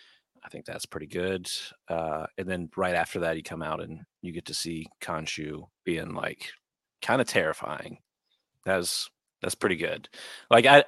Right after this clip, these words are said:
you know, watching the Disney movies and stuff, you don't think that they're gonna go that dark. This was way before Moon Knight, so I was like,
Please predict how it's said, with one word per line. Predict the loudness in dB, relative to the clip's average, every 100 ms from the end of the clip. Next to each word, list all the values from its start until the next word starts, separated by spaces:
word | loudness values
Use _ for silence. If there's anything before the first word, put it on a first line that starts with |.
| 4 _ _ 0
you | 6
know, | 8 10
watching | 10 8 4
the | 2
Disney | 2 2
movies | 2 2 0 -2
and | -2
stuff, | -2
you | -2
don't | -4 -4
think | -6 -6
that | -8 -6
they're | -4
gonna | -2 -2
go | 0
that | 0 0
dark. | 2 2 0 -4
This | -6 -6
was | -4
way | -4
before | -4 -4 -4 -4
Moon | -6 -6
Knight, | -6 -6 -8 -6
so | -6
I | -6
was | -8 -12
like, | -16